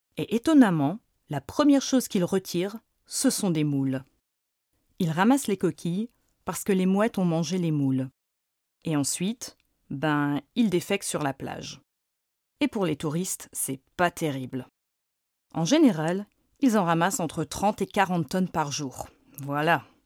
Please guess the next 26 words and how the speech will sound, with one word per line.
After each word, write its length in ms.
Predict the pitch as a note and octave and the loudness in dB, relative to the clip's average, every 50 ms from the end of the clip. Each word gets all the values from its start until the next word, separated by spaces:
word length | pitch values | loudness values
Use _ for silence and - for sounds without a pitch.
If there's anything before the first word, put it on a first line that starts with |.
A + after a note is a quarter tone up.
| _ _ _ _ _ _ - | _ _ _ _ _ _ -14
ça 180 | - - D#3+ | -8 -8 -8
fait 140 | C#3 - D3 | -6 -8 -10
trois 360 | - - - - A#3 A3+ G#3+ | -10 -10 -8 -2 0 0 0
ou 60 | G3+ F3+ | 0 -2
quatre 360 | - - A3+ G3+ - - G3 | -2 -4 -4 -4 -2 -4 -6
camions 340 | - F#3 F3 F3 F#3+ G#3+ G#3+ | -4 -2 0 0 0 0 -2
tous 160 | - - G3+ | -2 -4 -2
les 140 | E3+ E3+ D#3+ | -2 -2 -2
jours. 380 | C#3 D3 C#3+ C#3 C3 B2+ C3 B2+ _ _ _ _ _ _ _ _ _ _ _ _ _ _ _ _ _ _ _ _ _ _ _ _ _ _ _ | -4 -4 -6 -6 -6 -8 -10 -12 _ _ _ _ _ _ _ _ _ _ _ _ _ _ _ _ _ _ _ _ _ _ _ _ _ _ _
Pendant 240 | - D#3 D#3+ C#4 F4 | -6 0 2 4 4
la 100 | E4 A3 | 4 2
saison 300 | - - F3+ - F3+ F3 | 2 -2 -4 -2 0 0
estivale, 680 | D#3+ D3+ - - - C#3+ C3+ C3+ C#3 D#3 F#3+ A3 A#3+ _ _ _ _ _ - | 0 -2 -4 -6 -6 -4 -2 -2 -2 -2 -4 -6 -8 _ _ _ _ _ -10
la 140 | E3 D3+ - | -10 -6 0
commune 300 | - B3 B3+ D4 C#4+ A3+ | 4 6 6 8 8 6
de 80 | F3+ | 4
Saint-Brévin 720 | E3+ - - G3+ G3 D#3+ C3+ E3 D#3+ C3+ C#3+ C#3+ C#3+ E3 G3+ _ _ - | 2 -2 -2 -4 -4 -4 -2 -4 -4 -2 -2 -2 -2 -4 -6 _ _ -14
consacre 560 | - G3 F#3+ - - G3+ F#3+ - - - E3 | -8 -8 -8 -4 -4 -4 -4 -4 -4 -6 -6
vingt 260 | C3+ B2+ - A3+ C4 | -4 2 4 6 8
mille 220 | C#4+ C#4+ C4+ B3 G#3 | 8 10 8 8 6
euros 380 | F#3+ E3 D3 E3 E3+ F#3 - - | 4 0 0 0 -2 -2 -2 -2
au 100 | F#3+ F3 | -2 0
nettoyage 540 | E3+ E3+ D#3 - - D3 D3+ E3+ F3+ E3 D3 | 0 0 -2 -2 -2 -2 0 0 -2 -2 -4
de 80 | D#3+ | -6
ses 160 | D3+ - - C#3 | -6 -8 -8 -8
plages. 500 | - - D3 C3+ C3+ C3 B2+ C3 - | -10 -8 -8 -6 -6 -8 -8 -10 -14